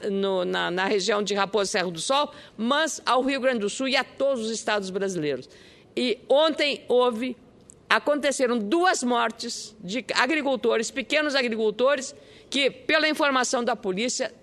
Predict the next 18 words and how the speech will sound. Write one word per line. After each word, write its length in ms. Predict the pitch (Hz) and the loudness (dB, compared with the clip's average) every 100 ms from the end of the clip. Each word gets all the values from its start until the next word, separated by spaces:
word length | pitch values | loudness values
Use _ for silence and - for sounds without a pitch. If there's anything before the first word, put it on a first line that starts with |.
| - | -10
eh, 340 | 196 220 202 117 - - - - - | -2 0 0 -2 -12 -20 -20 -20 -6
furaram 560 | 269 262 269 277 277 - - | -2 2 2 2 -2 -4 -6
o 100 | 208 | -2
bloqueio 600 | 226 214 240 254 262 - - - | 0 0 2 2 2 -4 -14 -8
de 140 | 208 | -2
uma 220 | 277 277 | 0 0
barricada 680 | 202 254 349 285 233 233 226 | 2 2 2 0 2 2 0
que 140 | 240 233 | 0 -2
havia 240 | 208 240 | 0 -2
sido 220 | - 226 | -2 -2
montada 420 | 240 190 233 214 | -2 -2 -2 0
numa 180 | 226 247 | 0 0
estrada, 600 | 262 - 233 247 240 269 - - | -2 0 2 2 2 -4 -8 -8
numa 160 | 320 359 | -4 -2
estrada 400 | - 247 240 214 | 0 0 0 0
de 180 | 208 | 0
livre 360 | 175 226 269 254 | 0 0 -2 -2
trânsito, 480 | 214 226 262 247 | 0 0 0 -4